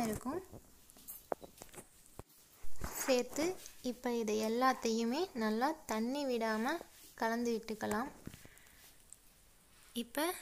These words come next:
ரெண்டரை cup அளவுக்கு கொஞ்சம் கொஞ்சமா நான் தண்ணி விட்டு நல்லா பிசைஞ்சுக்கிறேன். ரெண்டுலேருந்து ரெண்டரை cup வரைக்கும் நம்ம தண்ணி ஊத்தி பிசைஞ்சுக்கலாம். ஒரு சில கோதுமை மாவு வந்து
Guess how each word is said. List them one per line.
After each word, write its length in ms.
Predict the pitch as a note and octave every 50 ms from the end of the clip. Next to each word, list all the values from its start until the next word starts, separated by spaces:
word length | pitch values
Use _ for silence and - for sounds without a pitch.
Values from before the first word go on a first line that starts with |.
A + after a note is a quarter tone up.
| - - - - - - - - - - - - - - - - - A#3
ரெண்டரை 320 | A3+ B3 C4 C#4 D#4 D#4 D4 D4+
cup 240 | C4 B3+ B3 - - C#4+
அளவுக்கு 440 | C4+ A#3+ A#3 A3+ A3 A3+ - - D4+ F4+ G4 - - -
கொஞ்சம் 360 | - B3 B3+ C4+ D4 D#4 D4 C#4+
கொஞ்சமா 380 | C4+ B3+ B3 B3+ A#3+ B3 C4 C#4 C4+
நான் 140 | B3+ A#3 A3 -
தண்ணி 280 | A3+ A3 A3 A#3 B3 C4 A#3+
விட்டு 260 | A3+ A3 A3 - C#4 D#4+ F#4 - - - - A#3
நல்லா 200 | G#3+ A3 A#3 C4 C4 -
பிசைஞ்சுக்கிறேன். 720 | A#3 A#3 A3+ - B3 A#3+ A#3+ A3+ - A#3 G#3+ A3 C4+ E4+ - - - - - - - - - - - - - - - - - - - - - - - - - - - - - - - - - - - - - - - - - - - - - - A#3
ரெண்டுலேருந்து 540 | A#3+ B3+ C#4 D4 D4+ C#4 C4 B3+ C4 D4 E4 D#4+ C4+
ரெண்டரை 280 | B3 A#3 A#3+ A#3 B3+ B3 B3
cup 200 | B3 B3 A#3 - C#4 B3
வரைக்கும் 400 | A#3 A3 A3 A3 - - D#4+ F4+ F#4 - -
நம்ம 180 | A#3 A3 A3+ G#3+ G#3+ -
தண்ணி 240 | A3 A3 A3+ A#3+ B3+ B3 A#3
ஊத்தி 260 | A3+ A3+ - D4+ F4+ F#4+ - - - - -
பிசைஞ்சுக்கலாம். 720 | A#3+ A#3 - A#3+ A#3 A3 A#3 - - G#3+ G#3+ A#3+ D4 E4 - - - - - - - - - - - - - - - - - - - - - - - - B3+
ஒரு 140 | C4+ C#4+ C4+ -
சில 200 | D4+ D4 C#4 C4 A#3
கோதுமை 340 | B3 C4 C4+ C#4 C#4 C#4 C4+ B3+ B3
மாவு 280 | A#3+ A#3 A#3 A3+ A#3 A#3 - A#3
வந்து 240 | A#3 A#3 A#3+ C#4 E4